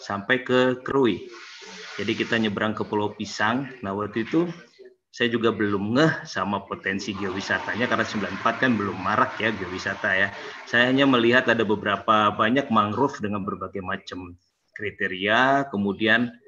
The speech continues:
ada jenis-jenis pasir aluvial dan ada pasir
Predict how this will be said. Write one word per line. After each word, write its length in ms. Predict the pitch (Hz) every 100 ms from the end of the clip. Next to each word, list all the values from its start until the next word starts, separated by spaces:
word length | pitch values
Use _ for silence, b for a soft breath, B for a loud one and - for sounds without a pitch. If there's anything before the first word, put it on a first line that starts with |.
| - -
ada 160 | 113
jenis-jenis 640 | 117 117 113 110 110 110 -
pasir 400 | 104 107 117 110
aluvial 1040 | 107 104 98 - 104 107 120 127 127 127
dan 240 | 107 104 98
ada 240 | 95 104
pasir 720 | - 98 - 113 107 104 98